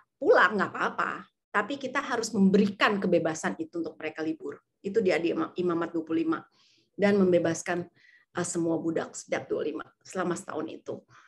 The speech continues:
Nah, itu yang, yang pro-, prinsip-prinsip yang kita jarang dengar. Dan ini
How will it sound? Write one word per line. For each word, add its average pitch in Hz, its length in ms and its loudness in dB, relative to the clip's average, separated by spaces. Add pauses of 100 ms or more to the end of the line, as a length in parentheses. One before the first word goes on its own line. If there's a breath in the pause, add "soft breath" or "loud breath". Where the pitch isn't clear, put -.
(260 soft breath)
Nah, 220 200 2
itu 262 280 -2
yang, 202 400 2
yang 190 400 4 (160)
pro-, 214 400 0
prinsip-prinsip 226 640 0
yang 208 120 -2
kita 220 200 -4
jarang 175 360 2
dengar. 180 400 2 (160)
Dan 180 240 -6
ini 233 520 0